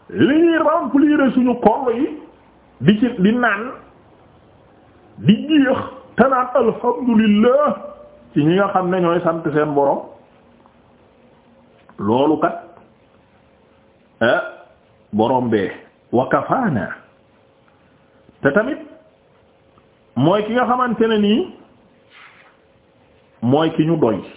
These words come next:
Borom bi képp a ñu doy, waaye wa kafaana day tekki beneen affaire. <laughs> Waaw, mooy Borom bi tabaaraka wa taala ci boppam,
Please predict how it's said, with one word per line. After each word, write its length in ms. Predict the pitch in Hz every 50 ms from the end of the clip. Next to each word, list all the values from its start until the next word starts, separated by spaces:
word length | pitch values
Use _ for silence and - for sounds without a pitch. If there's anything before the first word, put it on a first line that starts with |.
| - - _ _ _ _ _ _ _ _ _ _ _ _ _ _ _ _ _ _ -
Borom 320 | 101 117 135 175 165 160
bi 100 | 147 139 -
képp 220 | - 185 185 - -
a 40 | 165
ñu 100 | 156 139
doy, 140 | 131 127 110
waaye 320 | 98 113 156 180 202 214
wa 120 | 190 190 180 -
kafaana 460 | 226 214 - 190 175 170 175 190 185
day 140 | 170 180 175
tekki 220 | 180 180 180 151
beneen 240 | 151 151 160 165 151
affaire. 260 | 113 101 95 - - - - _ _ _ _ _ _ _ _ _ _ -
<laughs> 60 | 240 - - - - - - _ _ _ _ - - - - - - _ _ - - - 240 233 - - - - _ _ - - - - - - _ _ _ _ _ _ _ -
Waaw, 200 | - 95 82 - - - - -
mooy 340 | 113 127 147 170 196 226 220
Borom 300 | 185 196 214 233 240 214
bi 80 | 208 214
tabaaraka 460 | 202 196 202 196 190 190 185 185 185
wa 60 | 180
taala 320 | 175 170 165 160 160 156 -
ci 80 | - 185
boppam, 420 | 175 180 180 - 147 160 180 220